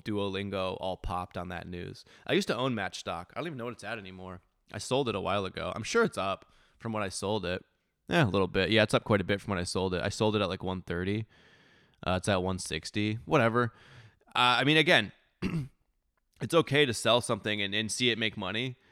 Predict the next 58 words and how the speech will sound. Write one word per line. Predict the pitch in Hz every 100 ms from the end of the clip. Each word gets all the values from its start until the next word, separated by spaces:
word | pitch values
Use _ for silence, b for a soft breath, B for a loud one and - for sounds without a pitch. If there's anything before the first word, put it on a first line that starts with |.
| b b -
uh, | 80 82 78 76
as | 120 117
long | 123 131
as | 117
you | 120
use | 117 107
that | 107
money | 104 104
for, | 98 104
uh, | 95 101
something | 120 104 95
else. | 76 - - - _ _ _ -
So, | - 107
yeah, | 127 110
I | 117
made, | 127 117 -
I, | - 104
I | 110
bought | 113 131 101
Match | 110 104
stock | - 95 -
for | 101
sixty-six | 95 117 - 113 - 98
dollars, | - 90 90 90 95 - b b b
sold | - 120 120
it | 113
at | 113
one | 92 95
thirty. | 95 92 90 92
So | 95 107
I |
made | 110 117
more | 110 107
than | 104 95
double, | 92 90 92 92 b b b b _
and | 107
then | 110
took | 107 120
that | 110 104
money | 101 104
and | 101
put | - 107
it | 101
into | 98
other | 87 82
shit. | 80 85 78 - _ -
Like | 110 113
a |
lot | 123
of | 117
stuff | 120
I | 110
talk | - 95
about | 101 82
now. | 87 65 90 -
Square, | - 110 101 98
Google, | 92 98 95 90 87 113 _ _ -
uh, | -